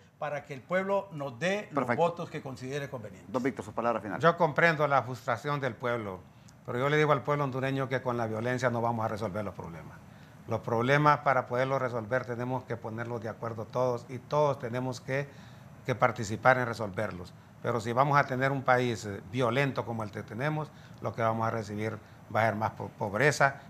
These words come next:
Speaker 3: y eso
Speaker 2: Ujú.
Speaker 3: no es justo para las nuevas generaciones que vienen.
Speaker 2: Perfecto. Rápidamente, expertos de la oea harán su última visita a Honduras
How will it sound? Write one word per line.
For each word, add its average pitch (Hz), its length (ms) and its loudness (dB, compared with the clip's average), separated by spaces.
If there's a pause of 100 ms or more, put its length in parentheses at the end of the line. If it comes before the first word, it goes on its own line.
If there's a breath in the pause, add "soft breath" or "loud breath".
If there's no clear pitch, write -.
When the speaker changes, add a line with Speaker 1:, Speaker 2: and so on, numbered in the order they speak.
Speaker 3:
y 120 140 -2
eso 110 140 -2
Speaker 2:
Ujú. 95 80 0
Speaker 3:
no 107 60 -4
es 92 60 -6
justo 110 280 -6
para 104 340 -2 (180 loud breath)
las 120 140 2
nuevas 110 240 2
generaciones 107 540 -2
que 101 100 -10
vienen. 87 260 -10 (120)
Speaker 2:
Perfecto. 117 360 4
Rápidamente, 151 760 4
expertos 147 520 0
de 139 80 0
la 127 100 6
oea 156 300 4
harán 127 280 2
su 139 140 -2
última 139 320 0
visita 131 320 0
a - 40 4
Honduras 160 440 2